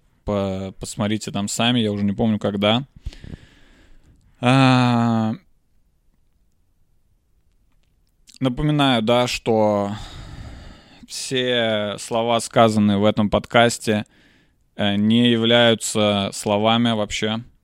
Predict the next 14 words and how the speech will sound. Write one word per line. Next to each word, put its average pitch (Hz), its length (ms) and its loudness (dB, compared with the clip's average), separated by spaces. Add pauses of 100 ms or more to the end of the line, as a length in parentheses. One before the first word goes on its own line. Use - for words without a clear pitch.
(200)
То 110 60 0
есть, 107 120 -4
если 120 200 -4
вам 110 180 0
показалось, 110 540 0
что - 140 -6
я 107 40 -2
сказал 110 300 -2
какое-то 107 400 -8
слово 117 480 -2
или 98 260 -6
какое-то 104 480 -4
предложение, 101 1000 2
которое 98 680 0